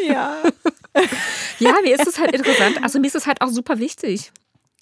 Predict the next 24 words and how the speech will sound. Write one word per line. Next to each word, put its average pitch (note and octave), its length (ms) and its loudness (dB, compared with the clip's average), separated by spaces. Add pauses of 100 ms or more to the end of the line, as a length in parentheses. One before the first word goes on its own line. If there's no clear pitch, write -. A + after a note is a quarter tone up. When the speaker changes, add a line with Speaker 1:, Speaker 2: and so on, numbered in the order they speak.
(120)
Speaker 2:
Also A#3 180 0
ich B3+ 80 -2
merke B3 240 2
Speaker 1:
Mhm. A#3 60 6
Speaker 2:
richtig, B3 220 2
dass - 160 -8
mir B3 100 0
das A#3 180 0
so, A3 240 0
mir G#3+ 100 2
ist A3 120 -8
es - 120 -10
auch A3 80 0
ein A3+ 80 0
inneres A#3+ 360 -2
Anliegen, B3+ 580 -2
wenn F#3+ 160 2
mir G3 100 2
jemand G3 360 0 (140)
sowas G3+ 400 -4
wirklich G#3 200 -8
total G3+ 340 -2
Liebes A#3 360 -4
schreibt, B3+ 600 -2